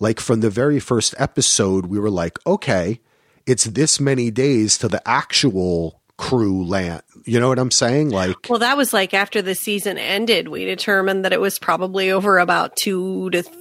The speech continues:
Speaker 2: maybe three week period of time, but they were going back and forth so much that y-, you had to, like, your brain had to process and process and process
Speaker 1: Yeah.
Speaker 2: over and over again to figure out w-,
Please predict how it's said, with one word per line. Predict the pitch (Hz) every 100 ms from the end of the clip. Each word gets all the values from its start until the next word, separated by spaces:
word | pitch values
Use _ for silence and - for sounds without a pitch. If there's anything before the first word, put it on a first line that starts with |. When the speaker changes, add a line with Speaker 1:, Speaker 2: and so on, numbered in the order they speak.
| 359 208
Speaker 2:
maybe | 190 175 175
three | - 190 185
week | 175 180 180 -
period | - 180 175 170
of | 170
time, | - 185 175 170
but | 175
they | 185
were | 175 170
going | 180 190 180 196
back | - 180
and | 175 175
forth | 180 208 226
so | 185 180
much | 180 170 - - - - - -
that | 208 196 156 -
y-, | 208 - 196
you | 208
had | 185 202
to, | 196
like, | 185 165 - _ -
your | - 190 190 180
brain | 202 202 190
had | 180 180
to | -
process | - 180 190 - 165 -
and | 180
process | - - 208 185 170 160
and | 175
process | 208 196 - 185 175
Speaker 1:
Yeah. | 190
Speaker 2:
over | 190 185
and | 180
over | 214 180
again | 180 175 170
to | 175
figure | - 190 185
out | 180 165
w-, | 185 175